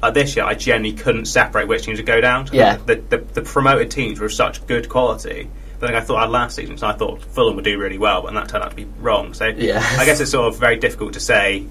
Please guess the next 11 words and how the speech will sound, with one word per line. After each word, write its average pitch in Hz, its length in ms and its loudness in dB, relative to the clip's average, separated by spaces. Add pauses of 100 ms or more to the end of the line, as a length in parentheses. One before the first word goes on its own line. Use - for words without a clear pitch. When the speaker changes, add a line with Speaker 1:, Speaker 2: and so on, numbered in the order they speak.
(160)
Speaker 1:
like, 101 340 -2
with 104 280 0 (280)
teams 113 220 -2
that 87 120 0
are - 60 -12
coming 107 320 2
up, 95 320 0 (640)
but 104 160 4
looking 113 380 0
at 107 100 -2
them, 98 420 0